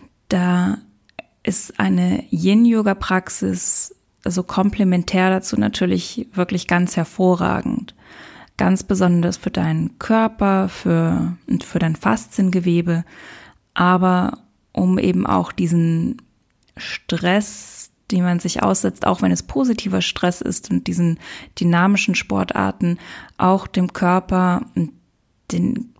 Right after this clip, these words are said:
dem Geist immer wieder diese Chance zu geben, auch wieder runterzukommen und runterzufahren. Und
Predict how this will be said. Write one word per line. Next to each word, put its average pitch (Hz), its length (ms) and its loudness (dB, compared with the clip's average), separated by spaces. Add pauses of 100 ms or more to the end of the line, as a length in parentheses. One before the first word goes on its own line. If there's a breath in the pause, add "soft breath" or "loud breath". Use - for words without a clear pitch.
dem 175 160 -2
Geist 180 640 0
immer 180 320 0
wieder 175 200 0
diese 170 220 -4
Chance 175 480 -2
zu - 140 -4
geben, 180 420 0 (480 loud breath)
auch - 260 -2
wieder 175 140 2
runterzukommen 175 920 0
und 160 240 -2
runterzufahren. 170 1080 -2 (800 loud breath)
Und 175 680 0